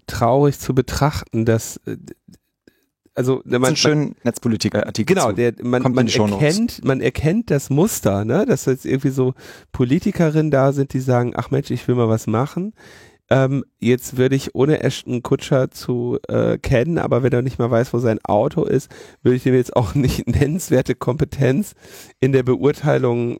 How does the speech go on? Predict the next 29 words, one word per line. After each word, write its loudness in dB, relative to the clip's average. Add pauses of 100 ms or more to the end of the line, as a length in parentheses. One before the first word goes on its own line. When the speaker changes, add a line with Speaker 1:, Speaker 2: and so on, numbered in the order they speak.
(160)
Speaker 1:
von 0
K-I-Systemen 0
und, -4
äh, 0 (1500)
ja, 2 (540)
der 2 (260)
Pädokriminalität, 0 (160)
äh, 2
zuordnen. -4 (360)
Aber 2
genauso 2
wie 0
so 0
ein -2
Smudo -4
rutscht -2
er 4
halt -2
in -4
die 2
Nummer 2
rein -2
und -2
sagt, -2
„Geil, 2
ey, 0
mit -2
A 2
I 2